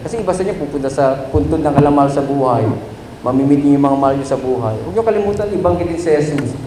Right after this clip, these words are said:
Siya yung daan, katotohanan, at buhay. Pero kung hindi niyo nabanggit yung si Jesus sa kanila, hindi niyo tinuro si Jesus sa kanila, parang sinasabi niyo,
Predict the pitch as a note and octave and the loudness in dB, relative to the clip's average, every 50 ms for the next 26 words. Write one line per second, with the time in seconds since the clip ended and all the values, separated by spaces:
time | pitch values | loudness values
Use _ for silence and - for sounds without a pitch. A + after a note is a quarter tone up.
0 | - - - - D#3 D3 D3+ D3+ D3+ D3 C#3+ C#3 C#3 D#3 E3 F3 F3+ F#3 - F#3 | -14 -12 -8 -4 -2 0 0 2 2 2 4 4 4 4 4 4 4 2 2 0
1 | - - - - - - - - - A2+ - C3+ C#3 - C#3 C3+ C#3+ D#3 D#3+ D#3 | -2 -4 -6 -8 -10 -12 -8 -4 -2 0 0 0 0 2 2 4 4 6 6 6
2 | D#3 D#3 D#3 D3+ D3+ D3 D3 D3 - D3 D3 - A2+ A2+ A2+ A2+ A2 A2 A2+ A2 | 6 4 4 2 2 2 0 0 -2 -4 -6 -4 -4 -4 -4 -2 -2 0 0 2
3 | G2+ G2+ F#2+ G2 F#2+ G2 G2 - G2+ G2+ - - - - - - - - - - | 2 2 2 2 2 2 0 -2 -6 -8 -10 -12 -14 -16 -18 -18 -18 -18 -18 -18
4 | - - - C#3+ C#3+ E3 - E3+ E3+ D#3+ D#3+ F3+ F#3+ A3 A3 G#3+ G3+ G3+ G#3 G#3 | -18 -10 -6 -4 -2 0 0 2 2 2 2 2 2 2 4 4 4 4 4 4
5 | G3+ G3+ G3+ G3+ - - - G3+ G3 F#3+ F#3+ G3 F#3+ F#3 F#3 F#3+ F#3 F3+ F3 D#3+ | 4 2 2 2 4 4 6 6 6 4 4 2 2 0 0 0 2 2 4 4
6 | D3+ D3+ D#3+ D#3+ D#3+ - - - - - - - - - - - - - - D3+ | 4 4 2 0 -2 -4 -4 -4 -4 -6 -6 -6 -8 -8 -10 -10 -12 -12 -8 -6
7 | E3 F3+ F#3 F#3+ F#3+ F#3 F#3 F#3+ F#3+ F#3 F#3 F#3+ F#3 F#3 F#3 F3 - F3 E3+ F3 | -4 -2 -2 -2 0 0 2 2 2 4 4 4 4 4 4 4 2 0 0 0
8 | E3+ D#3+ D3+ C#3 C3+ C3 C3 C3+ C3 - - - - - D#3 D#3 D#3+ F3 F#3 F#3 | 0 2 2 4 4 4 4 2 0 -4 -6 -8 -8 -4 0 0 2 2 0 0
9 | F#3 F3+ F3 F3 - E3+ E3 D#3+ F3+ E3 D#3 D#3 D#3+ D#3+ E3+ F3 F3 E3+ E3+ | -2 -2 -4 -4 -4 -4 -2 0 2 2 2 2 0 -2 -2 -2 -4 -4 -6